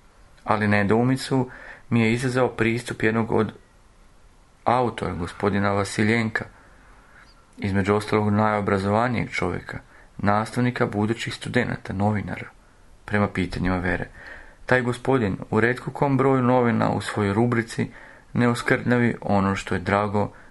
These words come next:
mnogim pravoslavnim čitaocima. Taj čovjek je u nekoj meri autoritet za mnoge,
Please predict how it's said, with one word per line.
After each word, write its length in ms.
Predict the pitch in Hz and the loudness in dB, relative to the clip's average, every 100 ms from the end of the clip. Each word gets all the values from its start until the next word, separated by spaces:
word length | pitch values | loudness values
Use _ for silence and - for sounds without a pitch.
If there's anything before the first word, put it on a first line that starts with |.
| - | -10
mnogim 440 | 110 110 123 135 131 | 0 4 4 2 0
pravoslavnim 640 | 92 90 90 - 92 90 | 0 -2 -2 -4 -4 -4
čitaocima. 680 | - 85 - - - - - - - - - - - _ _ - | -6 -6 -6 -8 -10 -14 -14 -18 -20 -20 -20 -20 -20 _ _ -12
Taj 160 | - 104 | -2 -2
čovjek 400 | - 104 98 - | 2 2 0 0
je 60 | |
u 40 | 101 | 2
nekoj 280 | 98 - 101 | 2 0 0
meri 360 | 104 98 98 | 0 0 0
autoritet 600 | 98 98 101 98 - 123 | 0 0 -2 -2 0 0
za 100 | 95 | 0
mnoge, 380 | 92 110 110 - | 0 2 2 -2